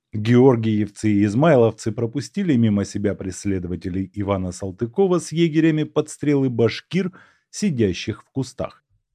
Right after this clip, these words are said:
и открыли огонь, когда до общей массы гусар крылатых оставалось метров триста. И открыли огонь не все, а егеря с нарезным оружием.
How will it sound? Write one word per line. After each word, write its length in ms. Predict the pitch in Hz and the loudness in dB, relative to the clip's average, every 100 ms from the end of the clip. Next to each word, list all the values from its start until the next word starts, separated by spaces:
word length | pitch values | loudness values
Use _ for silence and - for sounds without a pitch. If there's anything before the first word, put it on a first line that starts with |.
| _ - | _ 4
и 80 | 190 | 6
открыли 480 | 220 - 170 180 170 | 6 2 2 4 6
огонь, 500 | 147 101 104 156 131 | 4 4 2 2 0
когда 280 | 113 98 | -2 0
до 120 | 95 98 | 0 2
общей 320 | 113 - 110 | 0 0 0
массы 400 | 107 101 - 104 | 0 -2 -4 -6
гусар 440 | 95 98 - 170 | -4 -2 0 0
крылатых 680 | - 147 143 143 135 127 117 | 0 2 4 4 0 -6 -6
оставалось 720 | 110 110 98 107 101 98 - | -6 -4 -2 -2 -2 -6 -6
метров 400 | 104 92 101 110 _ | -6 -6 -10 -12 _
триста. 480 | 127 92 - _ _ _ _ _ _ _ | -6 -6 -10 _ _ _ _ _ _ _
И 60 | |
открыли 440 | 123 117 117 120 107 | 4 4 4 6 6
огонь 400 | 104 101 107 104 | 4 2 2 2
не 140 | 107 | 0
все, 380 | 101 - - 170 | -2 -6 2 4
а 200 | - 107 | 4 -2
егеря 580 | 92 92 90 98 123 160 | -2 -2 0 2 2 2
с 100 | - | 0
нарезным 560 | 151 151 117 104 101 | 0 0 0 0 2
оружием. 560 | 135 160 78 71 62 | 2 0 -4 -12 -18